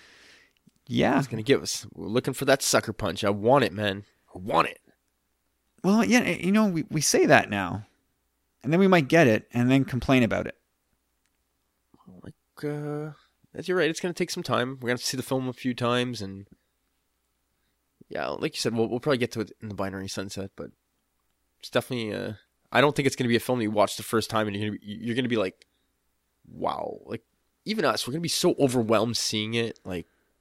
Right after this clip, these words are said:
Speaker 2: two hours and thirty minutes, it's a lot to absorb in one sitting as well. Plus, it's gonna be, like, close to midnight when it's over later. Much later, actually. <laughs>
Speaker 1: Yeah. Anyway, let's, let's move ahead here. Um,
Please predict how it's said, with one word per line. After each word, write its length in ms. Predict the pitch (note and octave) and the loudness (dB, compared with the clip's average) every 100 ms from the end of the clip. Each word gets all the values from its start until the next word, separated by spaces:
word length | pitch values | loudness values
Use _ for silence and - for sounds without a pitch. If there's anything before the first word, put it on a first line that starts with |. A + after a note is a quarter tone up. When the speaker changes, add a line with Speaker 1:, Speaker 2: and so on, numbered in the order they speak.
| _ | _
Speaker 2:
two 160 | - E3 | 4 6
hours 180 | D3 | 6
and 100 | B2+ | 2
thirty 200 | A#2+ C#3 | 0 0
minutes, 320 | A2 A2+ B2+ - | 2 0 -2 -4
it's 80 | |
a 60 | D#3 | -4
lot 240 | C#3+ D3 | 0 0
to 80 | - | 0
absorb 440 | G#2+ G2+ A2 G#2+ A2 | -2 0 2 2 0
in 180 | G#2 G2+ | -6 -4
one 200 | A2 A2+ | -4 -2
sitting 380 | - A2+ G#2+ | 0 0 0
as 160 | A2 G2 | -2 -2
well. 240 | G2 F#2+ | 0 0
Plus, 300 | G#2+ - D#3 | -2 0 0
it's 120 | C3 - | 0 -2
gonna 140 | A2+ | -4
be, 120 | G#2 | -2
like, 140 | G#2 G2 | -2 -2
close 260 | - A2 | -2 -2
to 120 | - | -2
midnight 420 | F#2+ G2+ A2+ F#2+ - | -2 -2 0 -2 -2
when 120 | G2 | -6
it's 140 | F#2 | 0
over 500 | G#2+ G2+ F#2 F#2+ F#2+ _ - - | 0 0 -2 -4 -8 _ -14 -2
later. 460 | G#2+ G#2+ F2+ B2 - _ _ _ _ _ _ _ _ - | 0 2 0 -4 -8 _ _ _ _ _ _ _ _ -4
Much 220 | A#2+ - | -4 -2
later, 300 | F2+ F2 G#2 | -6 -6 -8
actually. 440 | G2+ - F#2 B2 C3 | -10 -12 -12 -12 -14
<laughs> 200 | - - _ _ _ _ _ _ _ _ _ _ _ _ _ _ _ _ | -14 -14 _ _ _ _ _ _ _ _ _ _ _ _ _ _ _ _
Speaker 1:
Yeah. 280 | F#3+ C#3+ - - _ | 0 0 -2 -8 _
Anyway, 360 | - C#3+ A2 - _ _ _ - - - _ _ _ | 4 4 4 -4 _ _ _ -20 -20 -20 _ _ _
let's, 180 | F#3 F3+ | 2 4
let's 160 | F#3+ | 4
move 160 | F#3+ F#3 | 6 6
ahead 260 | D#3+ D3 B2 | 6 6 4
here. 260 | A#2+ G2+ - _ _ | 0 -2 -8 _ _
Um, 420 | - B2 C3 B2 | 0 4 4 0